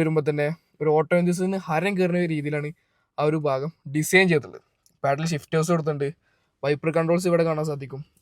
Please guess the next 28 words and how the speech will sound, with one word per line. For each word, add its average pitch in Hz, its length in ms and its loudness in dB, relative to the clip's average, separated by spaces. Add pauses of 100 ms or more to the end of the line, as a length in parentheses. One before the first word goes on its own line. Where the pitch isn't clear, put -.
അതുപോലെ 147 280 -4
ഹെഡ് 143 240 -4
ലാമ്പ്, 156 240 0
ഹെഡ് 151 140 -2 (580)
ടേൺ 160 160 4
ഇൻഡിക്കേറ്റേഴ്സ് 156 440 0
ഒക്കെ 156 140 0
ഇവിടെ 151 220 -2 (440)
കൊടുത്തിട്ടുണ്ട്. 156 380 6 (760)
ഒരു 143 140 -2
ഗ്രാഫ് 151 340 6
ഹാൻഡിൽ 151 340 4
കൊടുത്തിട്ടുണ്ട്. 135 380 -2 (260)
ഇത് 202 100 0 (260)
അത്യാവശ്യമാണ്. 202 720 6
ഇതിൽ 190 100 -2 (460)
പിടിച്ച് 156 240 0 (140)
കയറുക 180 260 8
എന്ന് - 0 - (160)
പറയുമ്പോൾ 190 140 4
വേ-, 165 180 4
പ്രത്യേക 196 420 0
ഒരു 214 140 2
ഫീലാണ് 175 320 4 (180)
ഈ 156 80 -2
ഒരു 165 100 -2 (680)
ഹാൻഡിൽ 151 260 4 (160)
പിടിച്ച് 151 280 -4